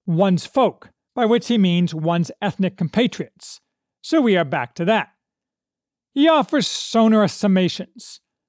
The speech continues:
The true politician is an artist, a drafter of projects,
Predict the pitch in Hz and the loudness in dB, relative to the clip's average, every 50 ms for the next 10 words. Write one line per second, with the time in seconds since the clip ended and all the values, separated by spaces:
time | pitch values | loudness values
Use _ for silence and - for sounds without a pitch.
0 | _ _ _ _ _ _ _ 208 185 - - - 269 330 349 320 190 220 208 175 | _ _ _ _ _ _ _ -8 -8 -8 -4 0 2 2 4 2 2 2 0 0
1 | 160 139 - 165 151 - - 180 170 170 156 175 196 - _ - 254 247 208 185 | 0 -2 -4 -8 -8 -6 -4 -2 -2 -2 -2 -4 -6 -4 _ 0 2 2 2 0
2 | - - - - - - _ _ _ _ _ _ _ _ _ _ 214 190 147 123 | -4 -8 -14 -20 -20 -20 _ _ _ _ _ _ _ _ _ _ -4 -4 -4 -2
3 | 156 156 170 190 208 214 - - 220 208 196 165 - - - 196 165 151 - - | -2 -2 0 0 0 0 -2 -2 0 0 0 -2 -2 -4 -4 -2 -2 -2 -4 -8
4 | - - _ - - - | -16 -20 _ -20 -20 -20